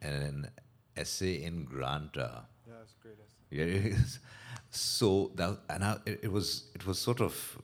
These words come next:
Speaker 1: uh, very exciting to, to, to see, uh, this. And in, uh, uh, Karachi has figured in, in Urdu literature, um, uh, uh, but it,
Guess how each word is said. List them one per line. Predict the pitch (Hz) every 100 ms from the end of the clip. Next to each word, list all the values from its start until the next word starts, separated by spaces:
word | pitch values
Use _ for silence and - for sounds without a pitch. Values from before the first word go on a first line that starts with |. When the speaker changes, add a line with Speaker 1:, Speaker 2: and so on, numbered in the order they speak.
| -
Speaker 1:
uh, | 80 69 69 65 62 - - -
very | 95 120
exciting | 92 - 85 87 64 60 - - _ _ _ _ _
to, | - 73
to, | - - - -
to | 76
see, | - 80 73 71 65 50 62
uh, | 65 62 62 -
this. | 62 123 - - 143 127
And | 113 110 120 120 - - _ -
in, | 98 101 -
uh, | - 101 82 - - - -
uh, | - - -
Karachi | - 90 95 110
has | 76 80 92 -
figured | - 80 69 71 69 67 -
in, | 73 67 65 62
in | 65
Urdu | 69 73 78
literature, | 67 64 - 64 - 62 62 60 - -
um, | 64 60 58 58 55 55
uh, | - 60 57 55 - - - - -
uh, | 58 64 62 -
but | 73 82 -
it, | -